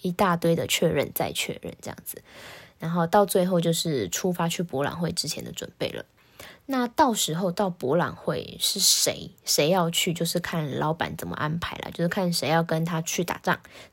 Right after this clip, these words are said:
然后谁要留守在画廊看家这样子。好，那行政呢，还有另外一个工作呢，就是要帮画廊争取补助，就是要拿钱了。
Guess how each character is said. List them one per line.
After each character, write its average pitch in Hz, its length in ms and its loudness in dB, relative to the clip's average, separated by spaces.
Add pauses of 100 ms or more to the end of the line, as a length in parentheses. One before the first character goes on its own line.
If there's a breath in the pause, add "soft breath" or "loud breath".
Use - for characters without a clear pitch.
然 151 120 -6
后 170 60 0
谁 143 220 -2
要 170 120 0
留 151 220 0
守 - 180 -4
在 170 140 -2
画 160 220 2
廊 - 180 -6
看 175 260 0
家 151 220 -2
这 156 140 -10
样 - 160 -12
子。 - 100 -8 (500 loud breath)
好， - 280 -10 (260)
那 285 300 0
行 196 280 -2
政 220 280 2
呢， 175 160 2
还 170 160 -2
有 175 100 4
另 208 220 4
外 180 100 2
一 156 40 0
个 156 40 -4
工 156 320 -2
作 127 220 -4
呢， 71 160 -10 (340 loud breath)
就 - 140 -6
是 196 100 -4
要 190 180 2
帮 190 240 0
画 233 300 4
廊 180 220 4
争 302 180 2
取 233 180 2
补 160 400 0
助， 285 340 2 (100)
就 170 80 -4
是 165 180 -2
要 175 220 4
拿 165 320 0
钱 190 360 2
了。 262 280 2